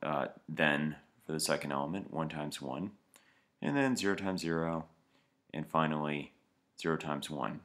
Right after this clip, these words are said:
giving us a four-by-one vector of zero, one, zero, zero. And if you don't know who Edward, Edward Group is, you're probably better off.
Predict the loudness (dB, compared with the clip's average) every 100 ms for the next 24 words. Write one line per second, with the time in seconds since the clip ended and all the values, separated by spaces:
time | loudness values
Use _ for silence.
0 | -6 -4 -4 -4 -6 -4 -4 -4 -4 0
1 | 2 2 2 0 0 -2 -6 -6 -8 -6
2 | -8 -6 -2 0 0 -2 -4 -2 -2 -2
3 | -4 -10 -12 -6 -4 -2 -4 -6 -12 -16
4 | -8 -4 -2 -4 -8 -12 _ _ _ _
5 | _ _ _ _ _ _ _ _ _ _
6 | _ _ _ 4 6 6 6 6 6 4
7 | 4 4 4 2 0 0 0 0 2 2
8 | 4 2 2 -2 -6 -12 -6 0 2 0
9 | -2 -6 -6 -6 -6 -10 -14